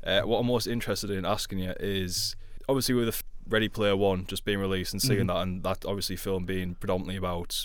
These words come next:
Speaker 1: virtual reality and being in, like, another, another world,
Speaker 2: Yeah.
Speaker 1: essentially.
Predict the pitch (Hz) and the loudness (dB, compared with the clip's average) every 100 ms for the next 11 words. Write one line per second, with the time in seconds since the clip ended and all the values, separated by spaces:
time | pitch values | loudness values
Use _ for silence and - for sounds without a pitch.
0 | - 110 98 - 95 92 90 80 90 90 | -2 -2 -2 -2 -2 0 0 0 -2 -2
1 | 95 92 90 87 98 90 92 87 85 - | -2 -2 -2 -2 -2 -2 -2 -4 -6 -8
2 | - - 101 98 95 90 87 85 - - | -8 -6 -4 -2 0 0 -2 -6 -8 -6
3 | 87 - 92 - 92 | -4 -4 -4 -2 -2